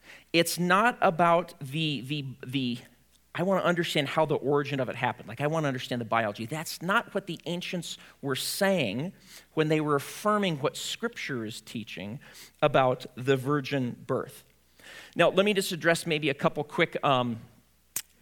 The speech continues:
places that people go. I don't know if you'd say objections, but oftentimes, you know, people maybe are a bit uncomfortable with this,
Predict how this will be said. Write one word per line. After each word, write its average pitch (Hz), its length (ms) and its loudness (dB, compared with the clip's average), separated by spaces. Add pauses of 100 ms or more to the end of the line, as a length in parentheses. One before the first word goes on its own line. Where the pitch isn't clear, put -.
(200)
places 202 460 -2
that - 180 0
people 185 280 -6
go. 147 280 2
I 156 60 2
don't 160 40 0
know 170 40 -2
if - 120 -8
you'd 139 100 -10
say 135 120 -4
objections, 151 540 -6
but - 120 -4
oftentimes, 185 500 2
you 156 60 -2
know, 151 60 -6
people 175 380 -2
maybe 170 300 2
are 165 80 4
a - 20 -4
bit 160 180 2
uncomfortable 170 600 -2
with 180 160 0
this, 185 300 -2